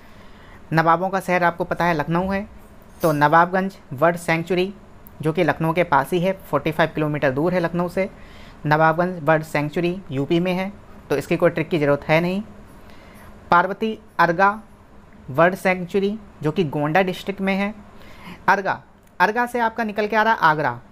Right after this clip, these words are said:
और आगरा हर किसी को पता है कहाँ पर है, यूपी में है, तो इसको हम बहुत आसानी से याद कर सकते हैं। फिर बात करते हैं समन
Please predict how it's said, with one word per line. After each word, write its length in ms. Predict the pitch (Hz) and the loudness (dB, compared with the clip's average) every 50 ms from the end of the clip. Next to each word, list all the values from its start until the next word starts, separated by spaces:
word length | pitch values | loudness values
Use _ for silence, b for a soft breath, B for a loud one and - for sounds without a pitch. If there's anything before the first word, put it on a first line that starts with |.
| - - | -4 -2
और 160 | 170 190 - - | -2 0 4 4
आगरा 300 | 180 190 202 233 233 202 - | 4 4 4 0 -2 -2 -2
हर 120 | 180 185 | -4 -4
किसी 260 | 202 - 202 202 202 | -2 -6 -8 -8 -6
को 120 | 196 - 190 | -6 -6 -6
पता 260 | - 185 175 185 170 | -6 -4 -2 -2 -2
है 180 | 170 185 202 | -2 -2 -4
कहाँ 320 | 202 - 170 156 170 170 170 | -4 -4 -6 -4 -2 -4 -2
पर 160 | 175 190 180 | -2 -2 -2
है, 300 | 180 214 262 262 208 175 | -2 -4 -6 -6 -6 -6
यूपी 280 | 151 147 147 - 185 180 | -4 -4 0 0 0 0
में 140 | 185 185 | 0 -2
है, 220 | 185 180 185 185 190 - - - - - - - - - - - - | -4 -6 -8 -10 -12 -14 -18 -20 -20 -20 -20 -20 -20 -20 -20 -2 2
तो 180 | 170 143 - - - | 2 2 2 -2 -8
इसको 220 | 139 - - - | -10 -6 -2 0
हम 120 | 160 151 147 | 0 2 2
बहुत 180 | 139 147 143 | 2 0 2
आसानी 360 | - 135 139 - 156 156 170 170 | 2 2 2 2 2 0 0 -2
से 120 | - 190 | 0 2
याद 160 | 180 170 170 | 2 2 2
कर 120 | - 180 165 | 2 -4 -4
सकते 260 | - 175 - - 170 | -4 -6 -6 -4 -4
हैं। 300 | 170 180 180 196 - - - - - - - - - - - - - - - - - - - - - - - B B B B B B B B B B B B B B B B B - | -4 -4 -6 -10 -14 -18 -20 -20 -20 -20 -20 -20 -20 -20 -20 -20 -20 -20 -20 -20 -20 -20 -20 -20 -20 -20 -20 B B B B B B B B B B B B B B B B B 2
फिर 120 | - 202 202 | 4 4 6
बात 240 | 190 202 196 - - | 8 6 4 4 2
करते 240 | 208 196 190 208 | -2 -2 0 -2
हैं 260 | 208 190 202 214 226 - - - _ - - - - - - - - | -4 -4 -4 -6 -6 -10 -14 -20 _ -20 -20 -20 -20 -20 -20 -20 -12
समन 440 | - - 180 175 185 196 208 220 | 0 2 2 4 4 2 0 -2